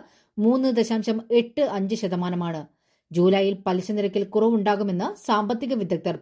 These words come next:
പ്രവചിച്ചിരുന്നു. രാജ്യത്ത് പണപ്പെരുപ്പം കുറയുന്നുവെന്ന് വ്യക്തമായ തെളിവുകൾ ലഭിച്ചു കഴിഞ്ഞാൽ മാത്രമേ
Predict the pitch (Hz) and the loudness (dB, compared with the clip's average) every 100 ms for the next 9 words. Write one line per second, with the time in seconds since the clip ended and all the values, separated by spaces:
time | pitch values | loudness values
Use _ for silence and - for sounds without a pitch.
0 | - 175 175 180 175 165 165 160 - _ | -4 -2 -2 -4 -4 -4 -4 -6 -10 _
1 | _ _ _ 170 180 180 185 180 190 190 | _ _ _ 2 2 2 -2 0 2 0
2 | 202 202 196 208 196 202 214 214 202 196 | 0 0 0 -4 0 2 2 2 -2 -2
3 | 185 202 202 262 262 269 240 220 202 202 | 2 2 2 -2 0 0 0 -2 -2 0
4 | 208 196 190 196 240 202 202 202 185 196 | 0 0 -2 -2 0 0 0 -2 -4 -2
5 | 208 180 | -2 -2